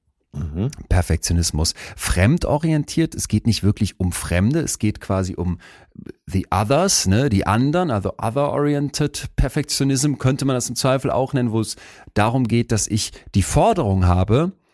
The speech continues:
Speaker 2: dass die Menschen in meinem Umfeld
Speaker 1: Ja.
Speaker 2: perfekt sind.
Speaker 1: An die anderen sozusagen.
Speaker 2: Ja.
Speaker 1: Mhm.
Speaker 2: Also für mich ist es total wichtig, dass die Personen, die mir nahe sind, dass die erfolgreich sind.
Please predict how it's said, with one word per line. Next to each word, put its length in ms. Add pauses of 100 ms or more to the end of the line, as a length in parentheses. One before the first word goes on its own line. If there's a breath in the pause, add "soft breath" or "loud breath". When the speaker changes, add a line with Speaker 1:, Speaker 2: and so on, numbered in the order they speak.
(140)
Speaker 2:
dass 180
die 100
Menschen 360
in 60
meinem 220
Umfeld 580 (140)
Speaker 1:
Ja. 160
Speaker 2:
perfekt 380
sind. 340
Speaker 1:
An 180
die 160
anderen 440
sozusagen. 640 (960 soft breath)
Speaker 2:
Ja. 240
Speaker 1:
Mhm. 200 (540 loud breath)
Speaker 2:
Also 480 (540)
für 160
mich 180
ist 140
es 240
total 400
wichtig, 320
dass 180
die 120
Personen, 460
die 100
mir 160
nahe 300
sind, 260
dass 180
die 320 (560 soft breath)
erfolgreich 500
sind. 440